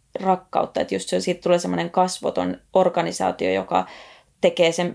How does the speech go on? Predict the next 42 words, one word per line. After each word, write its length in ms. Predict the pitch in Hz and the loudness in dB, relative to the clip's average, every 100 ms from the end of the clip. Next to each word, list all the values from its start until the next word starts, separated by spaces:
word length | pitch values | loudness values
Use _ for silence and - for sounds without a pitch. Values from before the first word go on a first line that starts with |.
| 170 | -6
minimissään, 640 | - 170 190 175 165 - 170 | -6 0 4 4 2 -2 -2
minkä 180 | 160 156 | 0 0
pystyy 400 | 170 160 156 151 | 0 -2 -4 0
näillä 220 | 151 151 | 2 2
resursseilla, 540 | 156 160 165 - 175 | 2 0 -4 0 0
mitä 200 | 185 175 | 0 -2
nyt 160 | 180 180 | -4 -4
milloinkin 440 | 170 175 175 185 | 0 0 0 0
on. 260 | 214 220 202 - _ - _ | 2 2 -2 -10 _ -20 _
Ja 80 | 196 | 0
sitten 280 | 196 190 190 | 0 0 -4
kun 140 | - | -2
tavallaan 380 | 190 185 185 180 | 0 2 4 4
me 80 | 180 | 4
ollaan 200 | 175 180 | 4 4
aika 180 | 180 185 | 0 -2
sillain 520 | 185 175 170 175 - _ _ - - - _ | -2 0 0 -2 -8 _ _ -20 -20 -20 _
varauksetta 600 | 190 196 185 - 175 - | 4 4 4 0 -2 0
annettu 500 | 170 180 180 - 180 | 2 2 -2 -4 -2
valtiolle 640 | 175 170 170 196 165 - - | 2 2 2 2 2 2 0
enemmän 320 | 180 170 175 | 0 0 0
ja 60 | - | 0
enemmän 380 | - 170 170 180 | 0 -2 -2 -2
tehtäviä, 440 | 180 - 202 - | -4 -2 -2 -2
mitä 200 | - 185 | -2 -4
Jumala 360 | 87 170 165 - | -4 0 0 0
ei 100 | 190 | 0
tarkoittanut, 640 | 196 214 226 - 214 185 | 0 2 -2 -4 -2 -2
niin 180 | 175 190 | -2 -2
nyt 140 | 170 | -4
me 240 | 185 190 - - | -4 -4 -6 -2
toisaalta 340 | 196 190 190 | 0 2 2
myös 220 | 185 185 185 | 0 -2 -2
niitetään 420 | 185 185 190 185 | -2 -2 -2 -2
sitä 140 | 196 | -4
hedelmää, 440 | 190 202 226 185 185 | 0 0 2 0 -2
että 160 | - | -4
nyt 100 | 180 | -4
mitä 220 | 180 180 | -2 0
koululaitokset 800 | 180 180 170 185 190 180 - - | 2 2 4 4 2 -2 -10 -6
opettaa 580 | 90 - - - - - | -4 -2 -4 -4 -2 0
ja, 200 | - 202 | 0 -2